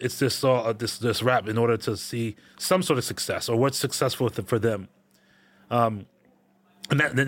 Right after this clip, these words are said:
that was a big part for me. And I didn't, you know, I didn't have a, I didn't have much to go on at that point in my life, but I know that, I knew that's something that I had wanted, wanted to be a part of,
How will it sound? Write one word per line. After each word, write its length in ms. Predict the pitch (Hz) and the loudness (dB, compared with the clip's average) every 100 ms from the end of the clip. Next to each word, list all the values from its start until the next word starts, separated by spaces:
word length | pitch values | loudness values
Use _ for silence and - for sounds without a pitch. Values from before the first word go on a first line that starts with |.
| 135 | 4
that 40 | 135 | 4
was 100 | 131 | 2
a 60 | |
big 180 | 120 123 | 0 0
part 240 | - 120 | 2 2
for 80 | - | 0
me. 120 | 98 | -6
And 60 | 98 | 0
I 60 | 120 | 0
didn't, 140 | 127 | 2
you 80 | 127 | 2
know, 80 | 123 | 2
I 40 | |
didn't 120 | 135 | 4
have 140 | 123 120 | 2 0
a, 60 | 95 - _ _ _ _ _ 113 117 | -4 -16 _ _ _ _ _ -12 -2
I 80 | 131 | 2
didn't 100 | 135 | 2
have 180 | 123 101 | 2 0
much 380 | 107 131 127 - | 2 2 2 -4
to 100 | 110 | 0
go 280 | 120 120 120 | 2 4 4
on 240 | 110 110 | 4 2
at 100 | 107 | 2
that 160 | 117 101 | 0 0
point 140 | 120 | 0
in 80 | 101 | 2
my 100 | 104 | 4
life, 260 | 107 107 | 2 0
but 160 | - 98 | -2 0
I 120 | 110 | 2
know 180 | 117 123 | 4 2
that, 160 | 117 123 | 2 0
I 80 | |
knew 160 | 120 131 | 2 2
that's 220 | 120 110 | 2 0
something 240 | 127 107 107 | -2 0 0
that 120 | 104 | 2
I 160 | 104 | 2
had 140 | 104 98 | 2 0
wanted, 400 | 104 104 95 - - | 0 -2 -6 -12 -20
wanted 240 | 107 110 104 | -4 -2 -2
to 60 | 98 | -6
be 160 | 101 | -6
a 60 | 101 | -2
part 240 | 117 104 | 0 2
of, 180 | 101 | 0